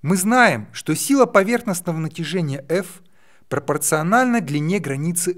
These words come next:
L, которую смачивает жидкость. Коэффициент поверхностного натяжения сигма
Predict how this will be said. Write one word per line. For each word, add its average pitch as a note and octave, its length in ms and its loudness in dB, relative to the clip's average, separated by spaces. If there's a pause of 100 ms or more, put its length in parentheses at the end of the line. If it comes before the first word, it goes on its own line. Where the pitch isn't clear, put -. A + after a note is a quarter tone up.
L, B2 260 0 (260)
которую D3 460 -6
смачивает A#2+ 640 -10
жидкость. - 640 -18 (720)
Коэффициент F3 500 0
поверхностного A#3+ 640 0
натяжения G#3 540 -2
сигма E3+ 520 -4